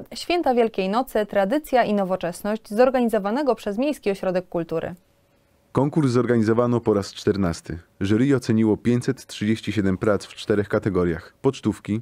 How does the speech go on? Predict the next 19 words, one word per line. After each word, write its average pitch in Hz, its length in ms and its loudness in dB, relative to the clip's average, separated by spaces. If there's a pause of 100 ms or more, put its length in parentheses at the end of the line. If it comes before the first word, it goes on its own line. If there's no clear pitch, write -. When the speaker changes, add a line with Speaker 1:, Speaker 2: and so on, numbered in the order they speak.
Speaker 2:
stroiki 113 560 0
i 104 100 4
ozdoby 95 340 0
na 87 120 -2
stół, 113 340 0 (260)
palmy 113 280 2
wielkanocne 104 640 2
i 139 180 -6
prace 95 300 0
malarskie, 87 560 -2 (340)
uwzględniając 101 840 0
również 90 360 -2
wiek 123 280 -2
artystów. - 640 -6 (680)
Zwycięzców 104 680 -2
konkursu 117 460 -2
poznamy 101 380 2
dwunastego 98 500 0
kwietnia 117 440 0